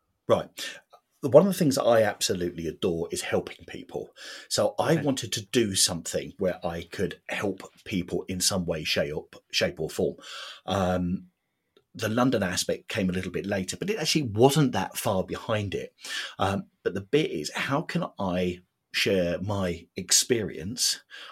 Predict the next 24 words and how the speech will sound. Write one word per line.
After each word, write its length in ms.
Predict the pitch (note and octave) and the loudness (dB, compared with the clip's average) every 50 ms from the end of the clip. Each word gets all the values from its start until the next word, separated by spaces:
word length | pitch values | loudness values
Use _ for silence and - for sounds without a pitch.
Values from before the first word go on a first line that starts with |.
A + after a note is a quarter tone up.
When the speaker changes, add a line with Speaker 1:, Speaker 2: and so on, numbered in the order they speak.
| - | -4
Speaker 1:
or 460 | - F#2 F2+ E2+ E2+ E2+ F2 F2+ - - _ _ _ _ _ _ | 0 2 2 4 4 4 2 2 -2 -6 _ _ _ _ _ _
my 160 | - G2 F2 F2 | -4 -2 -2 0
love 240 | F#2 G2+ G#2+ G2+ | 0 0 2 0
of 120 | G2+ F2 - | 0 0 0
something 460 | - F#2+ E2 D#2 - - D#2 D2+ F2 - | 0 0 -2 -4 -4 -6 -6 -8 -8 -8
with 200 | G2 G2 G2 F#2+ | -4 0 0 0
other 180 | F2+ E2 D#2+ - | 0 -2 -4 -6
people? 560 | - - G#2+ F2+ - - - F#2+ - - _ _ _ - - - - - - _ - | -6 -6 -6 -6 -6 -8 -12 -14 -14 -18 _ _ _ -20 -20 -18 -20 -20 -8 _ 2
And 120 | B2 A#2+ | 4 4
Speaker 2:
Yep. 80 | G#2 G2+ | 4 4
Speaker 1:
it 60 | F#2+ | 2
was 120 | G2 F#2+ | 2 4
then 160 | B2+ B2 A2+ | 4 4 4
a 40 | G2 | 2
case 260 | - - F#2 D2+ - | 0 0 0 0 0
of, 140 | F#2 E2+ E2+ - - - | 0 -2 -2 -6 -10 -12
what 240 | - G#2 G#2 G2 F#2+ | -4 0 0 0 2
am 80 | F2+ | 0
I 80 | F2+ E2 | 0 0
gonna 200 | D#2+ F2 E2 D#2+ | -2 -2 -2 -2
settle 280 | - - - - - D#2+ | 0 0 0 0 -2 -2
in 120 | D#2 C2 | -4 -4
on 100 | A#1+ B1 B1 | -6 -8 -12
to 60 | - | -14